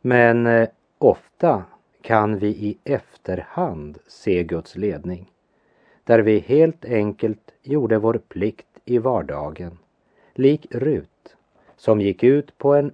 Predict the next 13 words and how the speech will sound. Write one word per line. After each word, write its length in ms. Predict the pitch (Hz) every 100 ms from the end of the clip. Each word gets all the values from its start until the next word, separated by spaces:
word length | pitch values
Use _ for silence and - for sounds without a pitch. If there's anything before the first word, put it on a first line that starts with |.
| -
åker 760 | 90 104 - _ - 85 76 _ _ _
för 140 | -
att 200 | 92 85
samla 560 | - - 104 78 82 87 -
ax. 520 | 87 - - _ _ _ _ _ _ _ _ _ _ _ -
Bibeln 640 | 98 110 123 135 139 135 -
säger 500 | - - 139 98 98
ju 260 | 113 107 92
att 240 | 110 104 -
Rut 540 | 104 113 139 85 -
av 220 | 101 98 -
en 280 | 98 92 92
händelse 880 | - 135 123 85 85 131 135 - 87